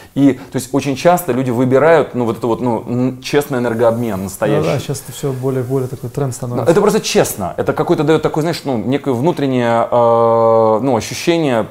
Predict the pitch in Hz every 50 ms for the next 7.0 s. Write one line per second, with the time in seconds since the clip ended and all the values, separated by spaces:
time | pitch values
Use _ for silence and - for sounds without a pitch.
0 | - - - - 131 127 - - 147 123 110 101 98 98 101 135 127 - - 120
1 | 147 160 - - 147 135 151 170 156 - 123 - 143 143 156 - 151 135 131 107
2 | 107 147 - - 107 - - - 131 135 - - 143 127 107 104 104 107 107 -
3 | 165 202 208 - - 139 - 135 117 101 98 - - - - - - - _ -
4 | 127 123 135 143 135 - 113 - - 107 98 95 95 101 104 104 113 110 95 -
5 | - - - 113 107 117 123 135 139 135 120 113 117 104 101 101 104 98 95 107
6 | 98 98 101 101 - 120 104 92 - - 110 101 98 - - 117 113 101 - -